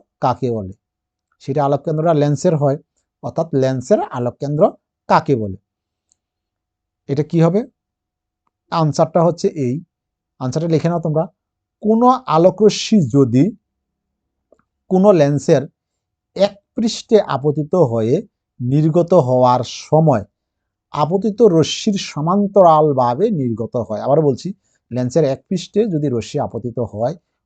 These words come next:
হয়ে যখন অপর পৃষ্ঠ থেকে রশ্মি নির্গত হয়, তখন আপতিত রশ্মির সমান্তরালে নির্গত হয়, তাহলে সেই রশ্মি লেন্সের প্রধান অক্ষের উপর যে বিন্দু দিয়ে যায়, সেই বিন্দুকে লেন্সের আলোক কেন্দ্র বলে।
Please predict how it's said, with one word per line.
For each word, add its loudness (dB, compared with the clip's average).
হয়ে 2
যখন -4
অপর -4
পৃষ্ঠ -4
থেকে -2
রশ্মি -6
নির্গত -6
হয়, -6
তখন -4
আপতিত -4
রশ্মির 2
সমান্তরালে -2
নির্গত -6
হয়, -2
তাহলে 4
সেই 2
রশ্মি 0
লেন্সের -2
প্রধান -2
অক্ষের -4
উপর 0
যে 6
বিন্দু 0
দিয়ে 4
যায়, 0
সেই 0
বিন্দুকে 0
লেন্সের -4
আলোক -18
কেন্দ্র -4
বলে। -6